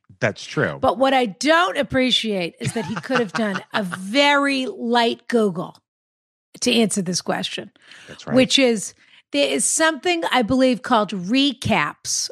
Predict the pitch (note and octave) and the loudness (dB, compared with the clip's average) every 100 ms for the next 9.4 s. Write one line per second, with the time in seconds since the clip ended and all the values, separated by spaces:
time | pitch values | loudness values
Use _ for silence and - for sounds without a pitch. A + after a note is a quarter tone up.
0 | - _ - A3+ G3 F3+ F3 C#4 A3+ - | -12 _ -2 2 2 2 -2 0 0 2
1 | A#3 G#3+ B3+ A#3+ B3+ A3+ A3+ G#3 G3 F3 | 2 2 2 2 0 -2 -2 0 0 0
2 | F3 E3 E3+ G3+ B3 A3+ C4 D#4+ E4+ D#4+ | -2 -2 -4 -4 0 0 2 2 2 2
3 | B3+ G3+ F3+ D3+ D#3 - - - - - | 0 0 -2 -4 -8 -12 -14 -14 -16 -18
4 | - - - A#3+ G#3+ - - C#4 D4 - | -20 -20 0 2 4 2 0 2 2 0
5 | C#4+ C#4+ C4+ - B3 G#3+ - A3+ G#3+ G#3 | -6 -4 -2 -2 -6 -4 -2 0 2 2
6 | G#3 G#3 - D#4 F4 C#4 D4 - B3+ A3 | 0 0 2 4 4 2 -2 0 2 2
7 | G#3+ G#3 G#3+ G#3 F#3+ F#3 F3 E3 - A#3+ | 0 -2 -4 -4 -2 -4 -4 -8 0 2
8 | G3+ - B3+ B3+ D#4 - B3+ G3+ F3+ G#3+ | 2 -2 0 2 2 2 0 0 0 0
9 | G3+ F3+ E3 | 0 0 -4